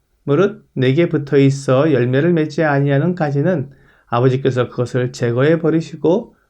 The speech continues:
무릇 열매를 맺는 가지는 더 열매를 맺게 하려 하여 그것을 깨끗하게 하시느니라"라고 말씀하고 있습니다. 우리를 부풀리고 자랑하게 하는 헛된 것은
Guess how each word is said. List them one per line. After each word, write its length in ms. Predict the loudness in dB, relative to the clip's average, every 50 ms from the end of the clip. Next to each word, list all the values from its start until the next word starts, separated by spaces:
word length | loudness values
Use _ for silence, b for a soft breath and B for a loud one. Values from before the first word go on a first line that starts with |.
| b _ _
무릇 420 | -2 0 2 2 2 0 -4 B B B B B B B B B -6
열매를 420 | -4 -2 0 0 0 2 2 4
맺는 280 | 4 4 4 6 4 4
가지는 560 | 4 2 0 0 0 0 0 0 0 -2 -2
더 200 | 0 0 2 4
열매를 480 | 4 4 4 4 4 4 4 2 2 2
맺게 380 | 0 0 -2 -2 0 0 0
하려 280 | 0 2 2 2 2 2
하여 520 | 2 0 0 2 0 0 -2 -4 -10 -16 _ _ _
그것을 500 | -2 0 0 0 0 0 -2 -2 -2 -4
깨끗하게 520 | -4 -6 -6 -6 -8 -10 -8 -4 -2 -2 -2
하시느니라"라고 1000 | -2 -4 -2 -2 -2 0 0 -2 -2 -2 -4 -6 -8 -8 -8 -8 -6 -4 -2 0
말씀하고 420 | 0 0 0 0 -2 0 0 0
있습니다. 580 | -2 -2 -4 -4 -2 -4 -4 -6 -10 -12 -14 _ _ _ _ _ _ _ _ _ _ _ _ _ _ _ _ _ _ _ _ _ _ _ _ _ _ _ _ _ _ _ _ _ _ 0
우리를 340 | 2 2 4 4 2 2
부풀리고 640 | 2 -2 0 2 2 4 4 4 4 4 4 4 2
자랑하게 500 | 0 0 0 2 2 2 2 2 2 2
하는 220 | 4 2 2 2 -2
헛된 480 | -4 -8 -10 -10 -6 -4 -2 -2 0
것은 500 | 0 -2 -2 0 0 2 2 2 0 -2